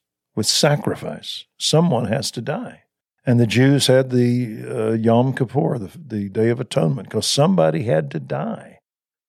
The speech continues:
And, uh, uh, the Passover, somebody had to die for them to get out of Egypt. And he said that. He said, "The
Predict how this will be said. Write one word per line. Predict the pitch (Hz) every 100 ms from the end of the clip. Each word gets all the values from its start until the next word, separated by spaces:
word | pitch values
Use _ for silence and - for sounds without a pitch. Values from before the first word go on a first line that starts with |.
| -
And, | 135 131 131 131
uh, | 131 131 131 127 117 113 135 _ _ _ _ _ -
uh, | 170 135
the | 131
Passover, | - 147 175 - 120 101 101
somebody | - 143 170 175 -
had | 143 160 151
to |
die | 139 135 143 180 262 - -
for | - 110
them | 110 127
to | 123
get | 123 123
out | 123 127
of | 123
Egypt. | 143 139 - _ _ _ _ _ _ _ _ _ -
And | 127 113
he | 151
said | 139 - 170 151
that. | 127 117 -
He | 110
said, | 101 - 110 95
"The | 90